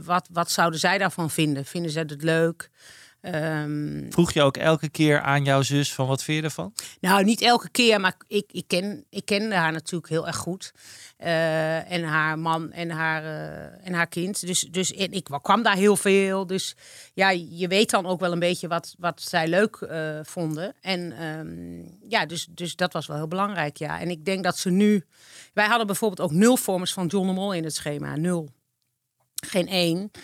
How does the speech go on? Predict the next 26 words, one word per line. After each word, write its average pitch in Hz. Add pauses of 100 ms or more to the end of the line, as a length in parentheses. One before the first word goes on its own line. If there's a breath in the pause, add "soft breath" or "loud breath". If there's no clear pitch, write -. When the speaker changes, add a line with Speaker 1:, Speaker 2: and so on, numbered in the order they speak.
(340 loud breath)
Speaker 1:
En, 185
eh, -
ja, 208
omdat 220
die 185
formats 233
dus 180
heel 208
vaak 156
studio 170
en 170
quizzen -
en 190
ook -
eigenlijk 196
best 175
wel 156
duur 208
waren 143
ook 170
om 180
aan 175
te -
kopen. 160 (920 loud breath)
En 220
ja, -